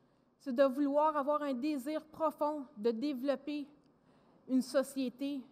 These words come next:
vers quelque chose qui est juste et quelque chose qui est durable.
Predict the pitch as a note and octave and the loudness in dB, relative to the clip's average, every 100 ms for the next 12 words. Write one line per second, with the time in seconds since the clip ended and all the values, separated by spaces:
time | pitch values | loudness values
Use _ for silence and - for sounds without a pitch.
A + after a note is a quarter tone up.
0 | - A3 G#3+ A#3+ D4 C#4 C4+ C#4+ C#4+ C#4+ | -20 -4 -2 0 0 -2 -2 0 -2 -4
1 | - C4+ C4 A3 C#4 D#4+ - - - - | -4 -2 0 -2 -4 -4 -8 -20 -20 -20
2 | - - - - B3+ B3+ B3+ B3 C#4+ D4 | -20 -20 -8 -2 2 4 4 4 4 2
3 | C#4+ C4 B3+ G#3+ G#3 C4+ A#3+ A#3 B3 G#3+ | 0 0 0 0 0 2 4 4 2 0